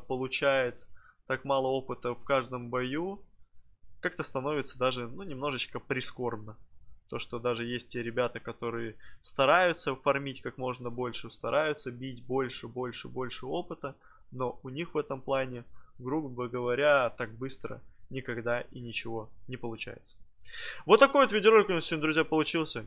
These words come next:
Если он вам понравился, если, э, у вас есть своя какая-то точка зрения по поводу опыта, по поводу новых званий, легенд,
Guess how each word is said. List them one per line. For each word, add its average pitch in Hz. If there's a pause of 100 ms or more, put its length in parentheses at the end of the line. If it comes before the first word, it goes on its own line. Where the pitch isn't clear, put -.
Если 139
он 170
вам 147
понравился, 127 (640)
если, 143
э, 123 (340)
у 135
вас 156
есть -
своя 147
какая-то 123
точка 131
зрения 127
по 120
поводу 127
опыта, 143 (120)
по 120
поводу 123 (300)
новых 135
званий, 127
легенд, 127